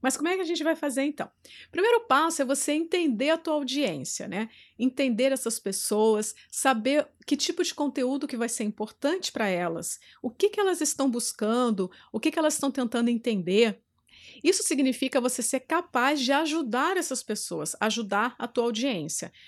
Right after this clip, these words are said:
Então, a partir do momento que você entende as necessidades, desejos e interesses, você já tem ali aquele teu passo inicial pra saber qual o conteúdo que você vai começar a pesquisar, o conteúdo que você vai observar por meio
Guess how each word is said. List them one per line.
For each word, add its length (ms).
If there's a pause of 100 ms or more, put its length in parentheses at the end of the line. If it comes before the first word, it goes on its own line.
(100)
Então, 180
a 40
partir 280
do 80
momento 340
que 80
você 260
entende 520
as 100
necessidades, 920
desejos 580
e 60
interesses, 500
você 200
já 140
tem 280
ali 180
aquele 260
teu 160
passo 380
inicial 520 (280)
pra 140
saber 480 (600)
qual 480 (160)
o 80
conteúdo 540
que 100
você 180
vai 120
começar 420
a 40
pesquisar, 560
o 40
conteúdo 440
que 80
você 260
vai 380
observar 920
por 180
meio 400